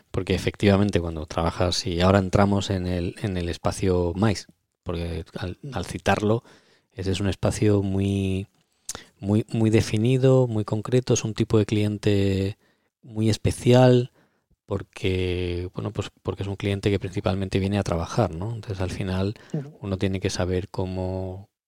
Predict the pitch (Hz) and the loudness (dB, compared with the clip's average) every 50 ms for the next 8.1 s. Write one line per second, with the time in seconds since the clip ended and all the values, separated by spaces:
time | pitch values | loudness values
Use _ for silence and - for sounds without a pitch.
0 | _ _ _ _ _ _ _ - - 95 90 98 95 - - 101 95 95 92 - | _ _ _ _ _ _ _ -6 -6 -4 -4 -4 -4 -2 0 0 2 2 0 0
1 | - 87 87 90 92 90 - 92 87 85 - - 110 110 117 120 117 - - - | -2 -4 -2 -2 -2 -2 -2 -4 -6 -4 0 2 2 2 2 2 0 -4 -4 0
2 | - 117 117 - 131 117 - - 139 117 - 92 - - 90 90 90 92 92 90 | 2 2 2 2 0 0 4 4 4 4 4 0 -2 -2 -2 0 0 0 0 -2
3 | - - 98 92 92 87 90 101 - - - - 101 95 - 104 95 92 - - | -2 -2 -2 0 0 -2 -2 -4 -6 -6 -4 -2 0 0 0 0 -2 -2 -2 -2
4 | 107 98 98 98 - - 101 - 101 92 92 90 - - 95 - 95 92 90 90 | -2 -2 -2 -4 -2 -4 -4 -2 -2 -4 -4 -4 -4 -4 -4 -2 -2 -4 -4 -4
5 | 90 101 - _ _ _ - - - - _ _ _ _ - 101 98 92 90 - | -6 -8 -10 _ _ _ -20 -20 -20 -20 _ _ _ _ -8 -4 -4 -4 -4 -4
6 | - 95 92 92 92 90 90 90 87 87 87 95 - - - _ _ _ _ _ | -2 -2 -2 -2 -2 -4 -4 -4 -4 -6 -8 -8 -12 -14 -18 _ _ _ _ _
7 | _ _ _ _ _ _ _ _ _ _ _ _ _ - 156 143 143 143 135 127 | _ _ _ _ _ _ _ _ _ _ _ _ _ 0 0 2 2 2 2 2
8 | 120 | 0